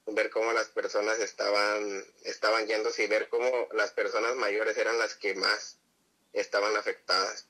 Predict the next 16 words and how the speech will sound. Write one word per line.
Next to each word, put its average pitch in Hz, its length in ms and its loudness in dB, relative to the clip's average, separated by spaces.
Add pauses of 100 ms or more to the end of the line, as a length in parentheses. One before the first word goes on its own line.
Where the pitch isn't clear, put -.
por 101 120 0
el 95 100 -4
patógeno. 90 600 -4
Sí, - 160 -2
porque 107 300 0
ver 107 140 4
las 113 200 0
generaciones, 101 960 -2 (880)
las 120 160 0
primeras 113 460 0
generaciones, 117 540 0
las 113 140 0
generaciones 107 580 0
que, 98 720 0
que 98 720 0
trabajaron, 104 720 0